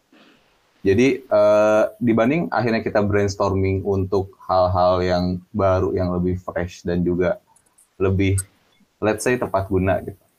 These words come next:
Kita lebih memilih untuk kayak, tahun lalu tuh ngapain aja sih, apa yang, eh, angkatan aku kan berarti, sebelum aku jadi panitia kan aku yang di K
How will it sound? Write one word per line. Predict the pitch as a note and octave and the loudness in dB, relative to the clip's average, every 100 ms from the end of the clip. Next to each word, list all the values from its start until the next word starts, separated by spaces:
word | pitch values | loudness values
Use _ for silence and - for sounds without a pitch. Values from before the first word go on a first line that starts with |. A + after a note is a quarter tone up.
| _ _ _ _ - - | _ _ _ _ -20 -4
Kita | G#2+ C#3+ | 0 2
lebih | B2+ A2 | 2 2
memilih | G#2+ G#2 A#2 A#2+ | 2 2 2 0
untuk | A2 - | 0 -6
kayak, | - G2 F2+ - - _ | -4 0 0 -2 -10 _
tahun | G2 G2+ | -2 0
lalu | F#2+ A2+ | 2 0
tuh | D#3 C3 | 0 0
ngapain | G2 F2+ - | 0 0 0
aja | F2+ G2+ | -2 0
sih, | G#2+ | 0
apa | F#2 F#2 | 0 0
yang, | G2+ G2+ F2+ - | 0 0 -4 -2
eh, | F2 F2 | 0 2
angkatan | F2+ - G2+ F2 | 0 -2 -2 -2
aku | F2 A2+ | -2 0
kan | A2+ | 0
berarti, | F#2+ F2+ E2+ | 0 -2 -2
sebelum | F#2+ - | 0 0
aku | - G2 | 0 0
jadi | G2 | 2
panitia | F#2+ G2 G2 C3 | 2 0 0 0
kan | D#3 | 0
aku | - G2+ | -2 -2
yang | |
di | |
K | F#2 | 0